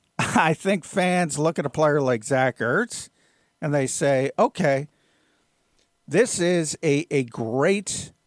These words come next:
great player. He has been a great player for a number of years.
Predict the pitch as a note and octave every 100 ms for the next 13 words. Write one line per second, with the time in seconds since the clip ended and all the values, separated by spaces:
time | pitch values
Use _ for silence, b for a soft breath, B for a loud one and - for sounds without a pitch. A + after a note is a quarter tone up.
0 | _ F3 C#3+ D#3 E3 - C#3+ C#3 C3 C#3
1 | A#2 - A#2+ A#2 D3+ E3 D3 C3+ D3 C3+
2 | C#3 B2+ C#3 - E3+ A#2 G#2 A2 A#2+ _
3 | _ _ C3+ B2 G#2+ A2+ D3+ F#3+ F#3+ F#3
4 | D3 C3 C3+ A#2 G2+ G#2 -